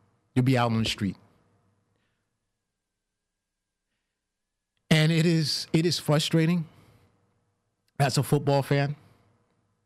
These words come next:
to watch the Patriots just amass all this incredible talent,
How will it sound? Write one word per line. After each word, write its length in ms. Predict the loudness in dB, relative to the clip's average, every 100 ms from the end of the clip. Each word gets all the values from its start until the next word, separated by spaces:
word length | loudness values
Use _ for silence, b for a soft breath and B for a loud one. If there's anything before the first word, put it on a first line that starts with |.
| _ _ _ _ _ -2
to 80 |
watch 600 | 0 2 0 0 -4 -8 -10 _ _ _ _ _ _ _ _ _ _
the 60 | -2
Patriots 640 | 0 0 -2 -6 -6 -12 -16 b b
just 300 | -4 -4 -4 -4
amass 440 | 0 0 0 -4 -2
all 240 | 0 2
this 440 | 2 0 -4 -8 -10
incredible 540 | -8 -6 0 2 2 0
talent, 400 | -2 -6 -6